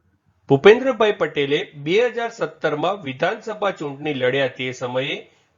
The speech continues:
ફાઇલ કરેલા એફિડેવિટ મુજબ રૂપિયા પાંચ પોઇન્ટ વીસ કરોડની અસ્કાયામતો ધરાવે છે. ફ્રેન્ડ્સ, વધુ માહિતી માટે અમારી વેબસાઇટ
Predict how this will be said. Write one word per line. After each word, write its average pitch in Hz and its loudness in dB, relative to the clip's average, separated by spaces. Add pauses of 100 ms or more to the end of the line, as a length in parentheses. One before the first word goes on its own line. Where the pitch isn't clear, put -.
ફાઇલ 175 0
કરેલા 190 -2
એફિડેવિટ 135 -4
મુજબ 123 -8 (360)
રૂપિયા 143 -2
પાંચ 160 -2
પોઇન્ટ 226 0
વીસ 170 -8
કરોડની 139 -4
અસ્કાયામતો 208 -4
ધરાવે 147 -2
છે. 139 -8 (760)
ફ્રેન્ડ્સ, 143 2 (340)
વધુ 175 2
માહિતી 190 2
માટે 147 2
અમારી 120 2
વેબસાઇટ 113 -2